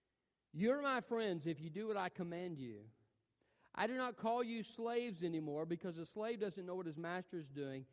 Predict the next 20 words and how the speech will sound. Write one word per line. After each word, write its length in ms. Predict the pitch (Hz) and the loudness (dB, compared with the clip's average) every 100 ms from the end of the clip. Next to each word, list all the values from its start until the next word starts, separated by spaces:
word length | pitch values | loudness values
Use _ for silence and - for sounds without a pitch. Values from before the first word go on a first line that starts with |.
| - _ _ | -20 _ _
I 360 | - 175 214 233 | 0 2 2 0
have 260 | 180 139 | -2 -4
called 400 | - 165 175 180 | -4 -4 -2 -4
you 320 | 151 160 170 170 - _ | -4 -4 -4 -6 -14 _
friends 680 | 143 131 117 101 104 - - _ _ _ _ _ _ | -8 -8 -10 -14 -16 -20 -20 _ _ _ _ _ _
because 260 | 135 160 147 | -8 -4 0
I 100 | 156 | 0
have 120 | 156 | 2
made 220 | 165 165 | 0 0
known 420 | 160 202 254 277 220 | 0 -2 0 -2 -4
to 100 | 151 | -4
you 320 | 135 127 120 | -4 -4 -6
everything 580 | 165 185 208 196 190 185 | -6 -4 -4 -4 -6 -6
I 160 | 135 143 | -6 -6
have 180 | 131 110 123 | -6 -8 -8
heard 360 | 151 151 151 - _ _ _ _ _ | -6 -6 -8 -16 _ _ _ _ _
from 220 | 135 127 | -8 -6
my 180 | 123 120 123 | -6 -8 -10
Father." 360 | 113 95 92 104 107 _ _ _ _ _ _ _ _ _ _ _ _ _ _ _ _ _ _ _ _ _ _ _ | -8 -8 -10 -16 -20 _ _ _ _ _ _ _ _ _ _ _ _ _ _ _ _ _ _ _ _ _ _ _
Friends. 440 | 147 135 107 95 | -8 -8 -8 -14